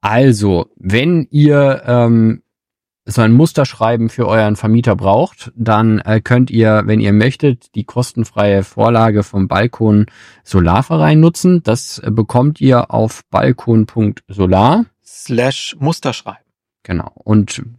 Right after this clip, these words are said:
Speaker 1: solltet ihr Interesse an einem Balkonkraftwerk haben, gibt viele lokale Händler. Sonst auch gerne bei uns, äh, solisar punkt solar. Da könnt ihr mal schauen. Mit dem, äh, Gutscheincode balkon punkt solar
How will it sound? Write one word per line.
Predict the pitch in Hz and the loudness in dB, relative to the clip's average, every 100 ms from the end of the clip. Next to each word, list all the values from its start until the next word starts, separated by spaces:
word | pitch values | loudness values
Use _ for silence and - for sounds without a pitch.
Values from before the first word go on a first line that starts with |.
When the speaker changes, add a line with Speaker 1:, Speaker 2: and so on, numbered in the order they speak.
| _ | _
Speaker 1:
solltet | - 131 165 160 | -2 0 0 0
ihr | 147 | 0
Interesse | 143 - 139 135 | 0 -2 -2 2
an | |
einem | 123 | 2
Balkonkraftwerk | 110 107 147 147 143 - 123 - | 0 0 -2 -2 -4 -4 -6 -4
haben, | 120 120 123 - _ _ | -2 0 -2 -6 _ _
gibt | - - | -20 -20
viele | - 117 | -2 2
lokale | 101 95 - 98 92 | 2 0 -2 -2 0
Händler. | 110 143 123 113 113 _ - - _ | 2 2 2 0 -2 _ -20 -20 _
Sonst | 104 110 139 143 - | 0 2 2 -2 -4
auch | 110 - | -4 -2
gerne | 113 117 107 107 | 0 0 -2 0
bei | 107 90 | -2 0
uns, | 123 147 160 - - | 2 4 4 0 -12
äh, | - 117 110 110 - | -2 2 2 0 -2
solisar | 107 117 123 110 98 107 120 131 - | 2 4 6 4 2 2 2 0 -2
punkt | _ 127 113 110 - | _ 0 2 0 -6
solar. | 101 98 107 143 170 165 _ | -2 2 2 2 -2 -6 _
Da | |
könnt | - 131 | -4 0
ihr | 120 | 2
mal | 104 | 2
schauen. | - 123 143 143 - _ _ - | 0 0 2 0 -4 _ _ -2
Mit | 117 - | -2 2
dem, | 113 110 104 | 2 2 0
äh, | - 101 101 | 0 0 0
Gutscheincode | 131 135 139 123 110 - 131 120 117 - - | -2 -2 2 2 0 -4 -2 0 0 -6 -18
balkon | 107 - 110 131 - 127 120 120 - _ | -14 -4 -4 -4 -4 0 2 2 -2 _
punkt | - 120 113 - _ | -4 -2 -2 -6 _
solar | 110 98 95 101 147 | -4 0 2 2 0